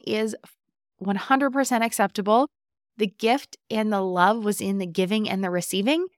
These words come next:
It doesn't have to be in the keeping, okay? So I wish you all the best this holiday season. With that, I wanna turn it to you. I wanna know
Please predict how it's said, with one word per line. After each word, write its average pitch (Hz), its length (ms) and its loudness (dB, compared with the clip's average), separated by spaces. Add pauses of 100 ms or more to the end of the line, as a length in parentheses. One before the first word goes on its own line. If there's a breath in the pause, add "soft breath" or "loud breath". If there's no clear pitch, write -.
(240)
It 202 120 -6
doesn't 220 300 -2
have 220 280 -2
to 226 100 0
be 190 300 -2
in 175 220 -2
the 175 80 -2
keeping, 156 540 -8 (460)
okay? 170 400 -4 (880)
So - 380 -2 (260)
I 214 140 2
wish 247 260 2
you 277 100 0
all - 160 2
the 240 80 2
best 220 240 0
this 214 140 -8
holiday 202 320 0
season. 214 580 0 (100)
With 208 280 0
that, 226 240 4
I 277 80 2
wanna 233 220 0
turn 208 220 -2
it 214 120 -6
to - 120 -4
you. 180 300 2
I 247 100 4
wanna 226 280 -2
know 220 440 2